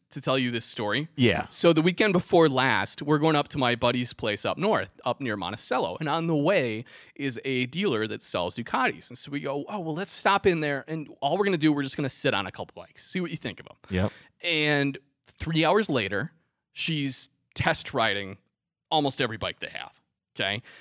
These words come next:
Speaker 2: Okay.
Speaker 1: And they go, "Yeah, you can take 'em out. You can test 'em. We have, we have helmets for you. The only thing our insurance provider requires you wearing pants." And she comes back from riding the Monster and she goes, "You need to ride this.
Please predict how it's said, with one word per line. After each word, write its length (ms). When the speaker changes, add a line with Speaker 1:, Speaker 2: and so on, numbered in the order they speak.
Speaker 2:
Okay. 460
Speaker 1:
And 480
they 180
go, 220
"Yeah, 160
you 160
can 140
take 160
'em 100
out. 160
You 60
can 80
test 260
'em. 100
We 100
have, 160
we 140
have 80
helmets 320
for 220
you. 140
The 100
only 140
thing 180
our 120
insurance 380
provider 380
requires 400
you 80
wearing 200
pants." 460
And 140
she 180
comes 300
back 260
from 140
riding 240
the 60
Monster 340
and 80
she 80
goes, 260
"You 220
need 120
to 60
ride 220
this. 300